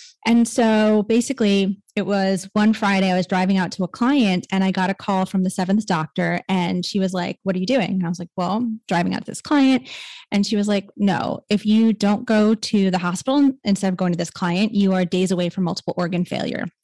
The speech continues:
So basically I was so malnourished and so ill from these undiagnosed conditions that I was literally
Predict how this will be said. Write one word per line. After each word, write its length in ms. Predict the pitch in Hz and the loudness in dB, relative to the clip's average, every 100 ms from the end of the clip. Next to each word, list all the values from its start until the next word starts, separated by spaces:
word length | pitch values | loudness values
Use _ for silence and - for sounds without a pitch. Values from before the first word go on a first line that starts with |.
| - | -4
So 80 | 220 | 0
basically 400 | 214 226 220 190 | 0 0 0 0
I 60 | |
was 160 | 185 180 | 0 -2
so 420 | - 214 214 208 | -2 2 2 4
malnourished 600 | 196 185 185 180 180 175 | 2 2 0 0 -2 -4
and 120 | 180 | -6
so 220 | 175 202 190 | -4 -2 0
ill 160 | 196 196 | 0 0
from 160 | 196 | 0
these 180 | 180 180 | 0 0
undiagnosed 600 | - 185 185 175 175 170 | 0 0 0 -2 -4 -4
conditions 580 | - 196 220 196 170 170 | -2 0 0 0 -2 -2
that 100 | 180 | -2
I 120 | 175 170 | -2 -2
was 220 | 170 165 | -4 0
literally 640 | 220 208 185 165 175 175 | 0 2 2 0 0 -4